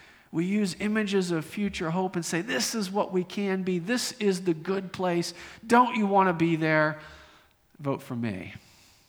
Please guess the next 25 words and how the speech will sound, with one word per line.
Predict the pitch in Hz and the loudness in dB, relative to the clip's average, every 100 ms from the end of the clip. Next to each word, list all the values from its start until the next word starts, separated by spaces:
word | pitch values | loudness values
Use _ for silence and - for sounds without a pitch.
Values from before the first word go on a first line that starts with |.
| _ _ _ _ - | _ _ _ _ -8
or | 123 110 | -6 -2
buy | 120 120 117 | 2 2 2
my | 107 104 | -2 -4
product. | - 117 110 98 - - - - _ - _ _ _ _ _ _ - | -4 -4 -4 -8 -12 -16 -20 -20 _ -20 _ _ _ _ _ _ -6
With | 139 120 | -6 0
this | 165 147 | 0 2
home | 151 143 127 | 0 0 0
gym, | 123 156 151 110 107 - - | 0 2 2 0 -4 -10 -10
look | 151 160 143 | -6 -4 -6
what | 127 | -4
you | 135 131 | -4 -4
can | 127 | -6
become | 120 113 - 156 110 104 104 - - - | -6 -6 -4 -2 -2 -6 -12 -18 -20 -8
in | 123 - | -6 -2
only | 139 131 117 104 | -2 -2 -2 -4
ninety | 107 117 113 107 98 | -6 -6 -4 -6 -6
days." | 101 98 87 90 - - _ _ _ _ _ _ 277 | -6 -8 -10 -14 -18 -20 _ _ _ _ _ _ -10
It's | 277 | -4
sort | 202 | -2
of | 147 | -2
a | |
personal | - - 165 - 143 127 | -4 -2 -2 -2 -4 -2
utopian | 123 123 120 147 131 127 113 107 107 | -2 -4 -2 -2 -2 -4 -4 -6 -8
image. | 127 107 98 95 104 - - - - - _ _ _ _ _ _ | -8 -6 -8 -10 -12 -14 -18 -20 -20 -20 _ _ _ _ _ _
Well, | 165 156 147 - - | 6 6 6 0 -10